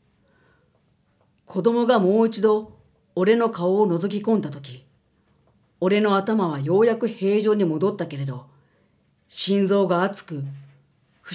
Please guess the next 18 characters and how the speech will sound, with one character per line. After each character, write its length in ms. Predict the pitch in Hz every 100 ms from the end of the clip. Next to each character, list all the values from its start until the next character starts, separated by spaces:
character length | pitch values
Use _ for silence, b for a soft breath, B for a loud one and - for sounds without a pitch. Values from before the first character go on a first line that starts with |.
| -
思 120 | 285
議 100 | 285
な 140 | 277
鼓 180 | 254 233
動 180 | 247 240
が 120 | 226
響 340 | 220 175 196 196
い 40 |
て 60 | 147
い 100 | 139
た。 200 | - - _ _ _ _ _ _ _ _ _ _ _ _ _ _ _ _ _ -
ご 100 | 180
ま 140 | 220
か 120 | 247
す 140 | 254 175
よ 120 | 185
う 40 |
に、 300 | 165 143 139